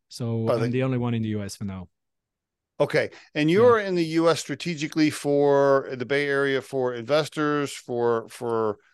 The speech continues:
Speaker 1: For
Speaker 2: for what are the, what are,
Speaker 1: clients.
Speaker 2: what are your strategic reasons? Yeah.
Speaker 1: C-, clients. Getting
Speaker 2: Clients.
Speaker 1: more clients. Yeah. And also,
Speaker 2: Okay.
Speaker 1: so it's not only, it's not only, you know, signing clients and getting revenue, but also connecting with them,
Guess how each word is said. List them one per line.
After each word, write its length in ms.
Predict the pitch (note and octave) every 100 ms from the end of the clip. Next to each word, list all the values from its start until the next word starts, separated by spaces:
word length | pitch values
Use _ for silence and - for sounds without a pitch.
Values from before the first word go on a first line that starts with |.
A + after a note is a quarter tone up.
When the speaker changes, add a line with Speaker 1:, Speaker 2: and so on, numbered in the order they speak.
| _ _ -
Speaker 1:
For 100 | F#3
Speaker 2:
for 160 | D#3+ D3+
what 180 | D#3+
are 40 | G3
the, 80 | F3
what 100 | D3
are, 20 |
Speaker 1:
clients. 160 | F#3 F3
Speaker 2:
what 100 | F3
are 40 |
your 100 | F3
strategic 460 | D3 D3 D3 B2+ B2+
reasons? 340 | A2+ G2 F2+
Yeah. 140 | A2 G2 _ -
Speaker 1:
C-, 40 | - - -
clients. 640 | C#3 B2+ G#2+ A#2 - - _ _ _ -
Getting 0 |
Speaker 2:
Clients. 360 | E3 C3+ A#2+
Speaker 1:
more 100 | A#2+
clients. 480 | A#2+ A#2 G#2+ G#2 - -
Yeah. 180 | A#2 A#2+ _ B2+
And 100 | C3
also, 280 | C3 - C3
Speaker 2:
Okay. 240 | C3 B2+ - _ _
Speaker 1:
so 140 | - E3+
it's 180 | E3+ E3
not 160 | G3
only, 540 | F#3 D#3+ D3+ C#3 C3 B2+
it's 280 | D#3 - D#3+
not 160 | D#3
only, 560 | D3+ C#3 C3+ C3 B2 B2 _
you 100 | B2
know, 120 | A2+ -
signing 380 | - B2+ C3
clients 560 | A#2+ A#2+ A#2+ G#2+ A#2 - -
and 240 | A2 G#2+
getting 320 | A#2 A#2 A2
revenue, 400 | A2+ C#3 B2 A2
but 160 | G2+ A2+
also 340 | A2+ A2 B2
connecting 540 | A2+ A#2+ A#2 B2 - B2
with 160 | A#2
them, 400 | G#2+ G#2+ G#2+ G#2+